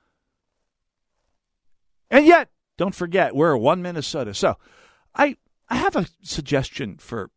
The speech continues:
Governor Walz. I'll, I'll refer to him by his actual name this time. What the heck? Governor Walz, if it is in fact being perceived as the governor for all of Minnesota, as you refer, <laughs> as you constantly say, that,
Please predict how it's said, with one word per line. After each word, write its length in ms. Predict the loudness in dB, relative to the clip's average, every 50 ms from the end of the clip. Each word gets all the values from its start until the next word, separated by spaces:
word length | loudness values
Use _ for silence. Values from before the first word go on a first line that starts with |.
| _ _ _ -6
Governor 300 | -4 -4 -4 -4 -8 -6
Walz. 440 | -6 -8 -8 -8 -10 -12 -12 -14 _ _ _ _ _ _ _ _ _ _ _ _ _ _ _ _ _ _ _ _ _ -6
I'll, 280 | 0 2 4 4 2 0 -4 0
I'll 160 | 0 0 2
refer 300 | 0 -2 -6 -6 -12 -12
to 120 | -12 -12 -14
him 80 | -12
by 160 | -12 -14 -14
his 120 | -12 -12 -14
actual 340 | -14 -14 -16 -14 -12 -10 -8
name 280 | -6 -6 -6 -6 -6
this 160 | -6 -8 -8
time. 200 | -8 -8 -6 -6
What 160 | -6 -6 -6 -6
the 60 | -6
heck? 280 | -6 -6 -8 -6 -2
Governor 300 | 2 2 4 4 4 6
Walz, 440 | 6 6 4 2 0 -4 -12 -16 -16 _ _ _ _ _ _ _ _ _ _ _ _ _ _ _ _ _ _ _ _ _ _ _ _ _ _ _ _ _ _ _ _ _
if 200 | 0 0 2 2
it 120 | 0 -4 -2
is 200 | -2 -4 -2 -4
in 120 | -6 -4
fact 300 | 0 0 0 0 0 -4
being 200 | -6 -8 -8 -8
perceived 500 | -8 -10 -10 -10 -8 -6 -6 -6 -6 -6
as 360 | -6 -8 -8 -8 -12 -12 -14 -16
the 380 | -16 -16 -16 -14 -10 -8 -6
governor 360 | -2 0 0 0 0 -2 -4 -4
for 140 | -6 -4
all 320 | 2 4 4 6 6 4 0
of 140 | -2 -4 -6
Minnesota, 640 | -8 -6 -6 -6 -6 -4 -2 -2 0 0 -2 -4 -6
as 180 | -8 -10 -10
you 200 | -10 -12 -14 -14 _ _ _ _ _ _
refer, 380 | -12 -12 -10 -8 -6 -6 -6 -6 -8 -12 -10 -6 -4 -4
<laughs> 320 | -2 -2 -2 -2 -2 0
as 160 | 0 0 0 -2
you 80 | -2
constantly 400 | -4 -4 -4 -4 -4 -6 -8 -6
say, 200 | 0 2 2 2 2
that, 200 | 0 -2 -6